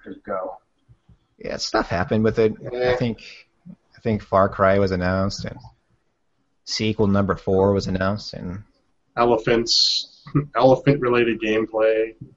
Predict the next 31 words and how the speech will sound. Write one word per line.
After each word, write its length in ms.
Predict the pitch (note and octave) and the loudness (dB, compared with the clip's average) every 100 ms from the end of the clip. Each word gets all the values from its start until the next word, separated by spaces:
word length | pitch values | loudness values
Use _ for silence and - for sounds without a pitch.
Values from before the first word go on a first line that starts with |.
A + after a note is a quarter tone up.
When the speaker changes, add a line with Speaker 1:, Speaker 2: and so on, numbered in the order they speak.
| _ _ _ _ - | _ _ _ _ -6
Speaker 2:
The 80 | |
only 340 | - D3 G3 E3+ | 2 4 6 4
conferences 480 | - B2 C#3+ C#3 A#2+ | 4 2 2 2 2
I 80 | F#2 | 4
watched 400 | F#2 F#2+ G2+ - | 6 4 4 -4
were 80 | D#2 | -6
Sony 480 | - G2 G2 G2 | -4 -6 -4 -4
and 100 | F#2 | -6
Nintendo's. 840 | E2 - E2+ - - - - - - _ - _ _ _ _ _ _ _ - _ _ - | -8 -10 -12 -12 -12 -12 -12 -16 -20 _ -20 _ _ _ _ _ _ _ -20 _ _ -6
Speaker 1:
I 80 | E3+ | 0
actually 360 | B3 D4 G#3+ | 2 6 4
didn't 260 | F3+ F#3+ E3+ | 6 2 2
see 260 | F3+ D#3 | 2 2
any, 280 | D3 D#3+ F3 | 4 4 4
but 200 | C#3+ C3+ | 4 2
all 200 | C3 D3 | 6 4
the 80 | D3+ | 6
Nintendo 460 | D3 C#3 C#3 C3+ C3 | 4 4 2 0 0
stuff 220 | - - | -2 -6
that 100 | - - | -8 -6
I 120 | C3 | -2
read 540 | A#2+ A#2+ B2 B2+ D3+ D3 | -2 -2 0 2 2 2
makes 280 | C3 C3 C#3+ | 0 0 2
me 160 | C3 | 4
wanna 220 | B2+ A#2+ | 4 0
pick 180 | - C3+ | -2 -6
up 80 | - | -6
a 40 | B2+ | -4
Wii 180 | B2+ B2+ | -2 0
U 200 | E3 - _ _ _ _ | 0 -4 _ _ _ _
eventually. 520 | B2+ C3 C3+ D#3+ D#3+ | -2 0 0 2 2